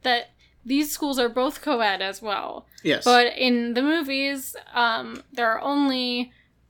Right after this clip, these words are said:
Speaker 1: girls from Beauxbatons and only boys from Durmstrang.
Speaker 2: Yes.
Speaker 1: And so, uh, we a little bit understand why he did that, because the champions are, you know, of those genders, but
Speaker 2: And, and the schools themselves have those characteristics.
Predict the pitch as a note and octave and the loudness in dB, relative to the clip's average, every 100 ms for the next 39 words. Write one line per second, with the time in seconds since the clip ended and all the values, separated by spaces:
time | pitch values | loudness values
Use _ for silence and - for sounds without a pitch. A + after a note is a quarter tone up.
0 | - A#3 A3 G#3 A3 - - G3+ G3 G#3 | -6 0 2 2 -2 -6 -2 0 -2 -8
1 | G#3+ _ _ - G#3+ G3+ G#3 F#3+ G3+ - | -16 _ _ -6 -6 -6 -8 -8 -8 -10
2 | G3+ A3+ A3+ G#3 G3+ G#3+ _ _ - G3 | -6 -6 -6 -6 -8 -12 _ _ -10 -8
3 | - - G#3+ - - - - - - - | -8 -10 -10 -8 -10 -12 -14 -16 -18 -20
4 | - D3 G#2+ - A#3+ A3+ A3+ G#3+ G3+ G3 | -6 -4 -4 -4 -4 -2 -2 -2 -2 -6
5 | - _ - - _ B3 B3 A#3+ B3 - | -12 _ -20 -20 _ -10 -4 0 -2 -4
6 | - C#4 C#4+ D#4+ F#4 C#4 D4 C4 A3+ G#3 | -6 -4 0 2 4 4 4 2 4 0
7 | A3+ A3 D#4 C4+ C#4+ C#4 B3 B3 A3 G3+ | -2 -4 -2 4 4 4 0 -2 -4 -4
8 | G#3 - A3+ A#3 A#3 G#3+ A3 A3+ A3 G3 | -8 -2 -2 0 -4 -6 -8 -8 -6 -4
9 | F#3+ F#3+ G#3+ _ _ _ _ - G#3+ G3+ | -4 -4 -10 _ _ _ _ -8 -6 -2
10 | G#3+ G#3 G#3+ G#3 A3 G#3+ G#3+ A3+ A3+ A3+ | -4 -2 -4 -4 -2 -2 -2 -2 -2 -4
11 | - A3 G3+ - - - F3 F#3+ F3 F3+ | 0 0 0 -6 -16 -4 -4 -4 -6 -4
12 | E3 - E3+ C#3+ C3 C3 C#3 C3+ C3+ A#2+ | -4 0 0 0 -2 -2 0 0 -2 -4
13 | A2+ A2 - - - - - B2+ - C#4 | -2 -2 -4 -6 -10 -10 -2 -2 2 4